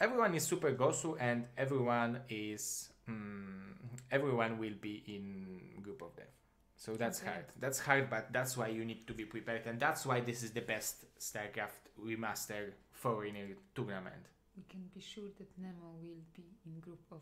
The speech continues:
Speaker 2: death.
Speaker 1: Oh, we can be
Speaker 2: <laughs>
Speaker 1: sure because, yeah, Mister Sugo, uh, like, did a little bit of magic, like, <laughs> and
Speaker 2: Okay.
Speaker 1: okay, so maybe we will do first four draws.
Speaker 2: Okay.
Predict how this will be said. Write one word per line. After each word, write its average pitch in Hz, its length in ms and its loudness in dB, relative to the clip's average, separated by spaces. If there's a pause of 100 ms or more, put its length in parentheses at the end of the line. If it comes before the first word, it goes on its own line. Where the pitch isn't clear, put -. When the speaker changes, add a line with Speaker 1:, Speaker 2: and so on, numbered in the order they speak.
(120)
Speaker 2:
death. - 1400 -10
Speaker 1:
Oh, 123 60 6
we 143 180 8
can - 200 8
be 226 60 8
Speaker 2:
<laughs> - 120 4
Speaker 1:
sure 165 200 8
because, 131 440 6
yeah, 123 260 8
Mister 139 260 6
Sugo, 131 600 6
uh, 117 140 4
like, 120 360 0 (480)
did 131 200 2
a 123 100 4
little 131 160 2
bit 127 180 0
of 117 140 -2
magic, 139 460 4 (200)
like, 113 220 -2 (100)
<laughs> - 1080 -2
and 123 180 -2 (640)
Speaker 2:
Okay. - 320 -12
Speaker 1:
okay, 131 260 -4
so - 160 -2
maybe 180 280 4
we 151 160 4
will 147 140 4
do 127 460 2 (440)
first 123 340 2
four 113 260 2
draws. 113 440 -4 (1120)
Speaker 2:
Okay. 175 280 -14